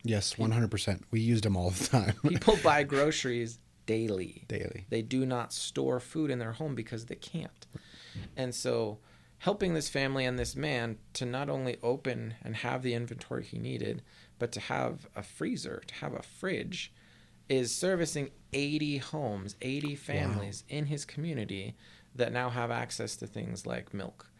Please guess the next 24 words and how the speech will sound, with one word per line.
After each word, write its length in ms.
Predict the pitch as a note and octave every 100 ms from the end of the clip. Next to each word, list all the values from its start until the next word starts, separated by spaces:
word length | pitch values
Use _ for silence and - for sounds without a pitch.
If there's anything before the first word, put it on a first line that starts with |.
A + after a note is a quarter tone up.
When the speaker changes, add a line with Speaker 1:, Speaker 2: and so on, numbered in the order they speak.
| - -
Speaker 2:
and 160 | A2+ G2+
butter 400 | A#1 - - - - - - -
and 540 | G#2 F#2+ F2 E2+ A2 - -
chicken. 440 | - - - A#2 - - - - -
Um, 440 | A#2+ G#2+ G#2 G2+ A2 - - - - - - - - - - -
so 180 | - C3+
those 300 | B2 D3 D3
type 260 | - C3+
of 120 | C3 A#2
things 280 | A#2 A2 A2
are 100 | A2
the 120 | G#2
things 400 | - A#2 G#2+ -
that, 320 | A#1 A#1+ - - - -
uh, 540 | B1 A#1+ - - - - - - - - - - - - -
that 460 | A#2+ B2 B2 B2 -
our, 480 | A2 A2 - E2 A#2 - -
our 440 | - - - - - - - - - -
borrowers 640 | A2 G#2+ B2+ C#3+ D#3 E3 - - - - - - -
are 120 | A2
doing 320 | G2+ G2 F2+
with 120 | E2+
the 80 | -
money. 160 | - -